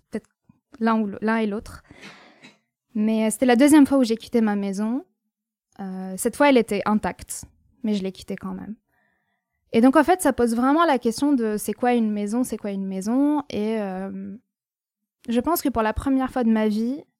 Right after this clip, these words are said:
j'ai une maison, donc mon livre, où il y a les exils qui se fondent, les frontières qui se fondent,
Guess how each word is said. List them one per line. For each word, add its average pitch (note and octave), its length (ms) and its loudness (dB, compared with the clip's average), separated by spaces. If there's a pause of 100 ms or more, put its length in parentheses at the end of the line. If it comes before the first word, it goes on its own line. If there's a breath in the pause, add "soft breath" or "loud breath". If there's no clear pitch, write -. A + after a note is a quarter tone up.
(100)
j'ai A3 260 0
une A3 160 0
maison, G#3 340 -4 (1120 soft breath)
donc G#3+ 300 -4
mon G#3 160 0
livre, C4+ 500 -6 (840 soft breath)
où A#3+ 140 -2
il A3+ 60 0
y A3+ 40 4
a G#3+ 40 0
les G#3+ 200 -2
exils A#3+ 360 0
qui A#3+ 120 -6
se G#3+ 180 -4
fondent, D4 600 0 (360)
les G#3 160 -2
frontières B3 580 0
qui A3+ 100 -6
se G3+ 160 -8
fondent, D4+ 560 4